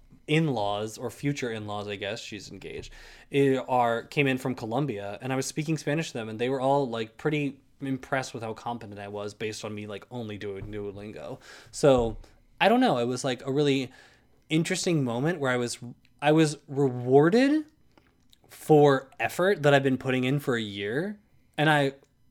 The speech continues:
was grateful for that, too. And it was acting, like, it was acted out where people could understand what I was saying, and I could communicate with people who would otherwise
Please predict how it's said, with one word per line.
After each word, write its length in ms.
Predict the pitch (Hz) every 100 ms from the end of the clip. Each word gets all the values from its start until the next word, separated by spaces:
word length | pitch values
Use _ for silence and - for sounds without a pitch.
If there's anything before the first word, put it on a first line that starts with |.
| _
was 240 | 131 123
grateful 560 | - 127 127 117 - 120
for 160 | - 110
that, 280 | 98 76
too. 400 | - 131 - 139 - _ _ _ _ -
And 280 | 135 131 -
it 80 | 151
was 200 | 135 - -
acting, 600 | 120 113 - 123 117 107 -
like, 320 | 156 143 -
it 40 | 147
was 140 | 139 -
acted 320 | 127 - 127
out 180 | 113 101
where 100 | 104
people 220 | 131 127
could 120 | 135
understand 400 | 113 113 - 110
what 80 | 104
I 40 |
was 100 | 104
saying, 240 | - 110 107
and 100 | 107
I 80 | 107
could 160 | 113
communicate 340 | 117 110 113 131
with 100 | 131
people 380 | 135 139 139 - - -
who 100 | 131
would 100 | 131
otherwise 480 | 113 120 110 107 -